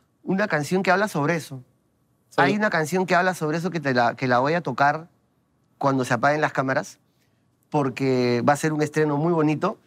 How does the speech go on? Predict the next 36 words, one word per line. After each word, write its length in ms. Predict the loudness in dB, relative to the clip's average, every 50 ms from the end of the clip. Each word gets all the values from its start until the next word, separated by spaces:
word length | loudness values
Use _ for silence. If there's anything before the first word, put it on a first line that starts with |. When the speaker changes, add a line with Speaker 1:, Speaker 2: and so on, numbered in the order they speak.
| _ _ _ _ _ _
Speaker 1:
pero 180 | -2 0 0
yo 140 | 2 2 0
creo 200 | 2 2 0 0
que 140 | 2 0 -2
esa 180 | 0 0 0 0
canción, 680 | 0 0 0 0 0 0 0 0 0 -2 -4 -6 -10 -16 _ _ _ _ -4
la 200 | 0 2 2 2 2
canción 380 | 0 -2 -2 -2 -4 -4 -2
que 80 | -2 -2
acabamos 540 | 0 2 2 4 2 2 0 -2 -6 -6 -4
de 100 | -2 -2
hacer 300 | -2 -2 -2 -4 -4 -2
con 200 | -4 -2 -2 0
Martín, 420 | -2 -2 -2 -2 -2 -2 -4 -6 -12 _ _ _ _ _ _ _ _ _ _ _ _ _ _ _ _ _ -2
va 120 | 0 0 0
a 20 |
ser 160 | 2 0 0
la 100 | 0 0
canción 520 | 0 -2 -2 -2 -2 -2 -2 -2 -4 -8 -12 -14 -12
que 140 | -6 -2 0
va 340 | 2 4 4 4 2 2 0 0
a... 580 | 0 2 2 2 2 0 -2 -4 -6 -10 -14 -18 _ _ _ _ _ _ _ _ _ _ _ _ _ _ _ _ _ _ _ _ _ _ _ _ -2
Es 140 | -2 0
una 100 | 2 2
canción 200 | 2 2 0 0 0
que 80 | 0
realmente 440 | 2 2 2 2 2 0 -2 -2 -2
te 120 | 0 2 2
va 80 | 2
a 40 | 2
tocar 380 | 0 -2 0 0 0 0 -2 -2
y 80 | -2 0
habla 200 | 0 2 2 2
de 80 | 2 2
la 100 | 0 0
muerte 400 | 0 0 0 -2 -2 -4 -4